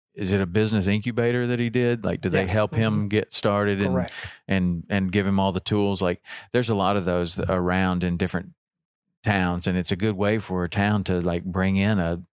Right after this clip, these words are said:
Speaker 1: a
Speaker 2: Mm-hmm.
Speaker 1: really good company like, like your son's. Uh, did he, did he learn a lot from there that
Speaker 2: Oh, yeah.
Speaker 1: he, he uses every single day?
Speaker 2: Kinda like he said, "I learned more doing that than I would have ever learned going through and getting my master's."
Speaker 1: Right.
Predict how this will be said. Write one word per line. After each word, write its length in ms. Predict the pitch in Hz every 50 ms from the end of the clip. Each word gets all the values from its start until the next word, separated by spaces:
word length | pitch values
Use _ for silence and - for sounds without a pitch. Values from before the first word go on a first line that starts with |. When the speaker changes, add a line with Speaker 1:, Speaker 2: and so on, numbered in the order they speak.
| _ -
Speaker 1:
a 60 | 85
Speaker 2:
Mm-hmm. 80 | 85 82
Speaker 1:
really 260 | 95 98 98 98 95 90
good 380 | 87 98 95 92 95 90 87 - _ _ _ _ _ _ _ _ _ _ _ -
company 340 | 139 175 - 151 104 92
like, 220 | 85 87 92 92 - _
like 220 | - 104 95 92 -
your 80 | 104
son's. 360 | - - - - 107 95 - - - - - - - - - _ -
Uh, 280 | 104 101 98 95 95 - - 117
did 180 | 104 110 104
he, 320 | 90 113 117 110 104 107 - _ _ _ _ _ _ _ _ _ _ _ _ _ -
did 100 | 113 110
he 120 | 110 107 98
learn 300 | 101 107 120 131 135 131
a 80 | 123
lot 360 | 120 123 131 139 135 - -
from 220 | - - 123 117 117
there 240 | 123 127 131 127 117
that 180 | 110 107 113 139
Speaker 2:
Oh, 40 | 135
yeah. 100 | 127 107
Speaker 1:
he, 120 | 107 110 -
he 180 | - 98 107 107
uses 440 | 104 104 107 107 104 110 104 101
every 200 | 110 110 104 107 101
single 280 | - 117 110 107 107
day? 260 | 104 113 113 113 104 101 110 131 - _ _ _
Speaker 2:
Kinda 140 | - 139 135 139
like 180 | 139 131 -
he 80 | 139 135
said, 240 | 123 160 151 143 139
"I 60 | 131
learned 300 | 131 143 147 143 143 139
more 180 | 139 139 143 139
doing 360 | 135 139 135 135 120 120 123
that 260 | 143 147 147 131 - -
than 140 | - 117 113
I 40 | 117
would 160 | 120 123 131
have 100 | 131 -
ever 220 | 147 143 131 123 120
learned 280 | 123 127 120 120 123
going 240 | 131 135 123 127 127
through 200 | 120 131 131 127
and 100 | 123 123
getting 240 | 131 135 - - 127
my 60 | 123
master's." 560 | 120 123 120 117 110 - - - 113 113 - 110
Speaker 1:
Right. 340 | 107 131 139 - 120 -